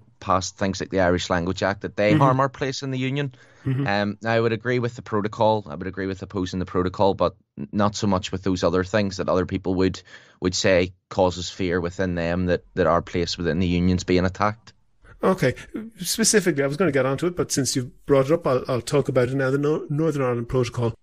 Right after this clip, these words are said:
Speaker 2: it is something that in opinion polls is clearly supported by a majority of the people of Northern Ireland. M L As who support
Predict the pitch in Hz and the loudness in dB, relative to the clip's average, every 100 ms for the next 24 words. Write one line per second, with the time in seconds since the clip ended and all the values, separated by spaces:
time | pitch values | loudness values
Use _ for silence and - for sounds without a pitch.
0 | _ 175 190 - - _ - 147 139 139 | _ 0 2 0 -4 _ 0 2 4 4
1 | 127 - - - - - - - 165 - | 2 0 -2 -4 -20 -16 -2 2 2 0
2 | 156 139 - - 143 131 131 - 139 139 | -2 -2 -8 -12 -2 0 -2 -2 -2 0
3 | 131 - - 196 233 185 127 110 120 190 | -2 -2 0 2 2 0 0 0 0 -4
4 | - - - 131 - - 165 151 147 - | -8 -8 -4 -4 -2 -2 4 4 4 0
5 | - 139 135 170 131 123 131 123 113 127 | 0 2 2 2 2 2 2 0 0 2
6 | 139 135 - 123 117 - 120 139 - 120 | 2 0 0 0 0 -4 -8 -8 -2 -2
7 | 113 127 110 113 104 117 151 - - _ | 0 0 0 -2 -4 -6 -10 -12 -18 _
8 | _ _ - 165 180 165 147 135 160 185 | _ _ 4 4 6 6 4 2 0 0
9 | - - _ _ - 156 131 - 135 - | -2 -4 _ _ -6 -2 0 0 0 -2
10 | 165 160 - | 2 2 2